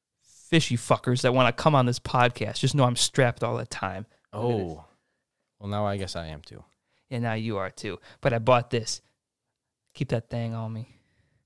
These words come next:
Speaker 2: Oh, boy. You pulling it on me? Oh, dang. What is, what do you even call that?
Speaker 1: I don't even know what you call it. I don't know. I just bought it. I don't e-, you don't even need this stuff. I just walk
Speaker 2: No.
Speaker 1: by. I s-, if I see this for sale at a store, I'm going to buy it.
Speaker 2: Hell yeah.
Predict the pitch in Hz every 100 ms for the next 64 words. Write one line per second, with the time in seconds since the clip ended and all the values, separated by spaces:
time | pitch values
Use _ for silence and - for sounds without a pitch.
0 | _ 92 101 90 85 82 _ _ _ _
1 | _ _ _ _ _ _ _ 104 101 104
2 | 107 110 113 123 123 _ _ 131 147 160
3 | 143 120 104 92 - 107 131 139 117 101
4 | 92 _ _ _ _ _ _ _ _ 135
5 | 196 226 - 147 220 254 185 - 127 208
6 | 156 95 90 - _ 139 208 247 180 135
7 | 156 - 123 - 107 95 80 _ _ _
8 | _ _ _ _ _ _ _ 165 170 151
9 | 151 123 123 127 117 - _ _ - 151
10 | 180 127 156 226 254 170 147 165 123 -
11 | - - - 180 190 139 147 226 147 151
12 | 151 - - - 220 247 - 165 180 196
13 | 208 - - 160 - - 143 165 147 127
14 | 143 151 156 139 135 156 143 - 87 107
15 | 101 - - 117 185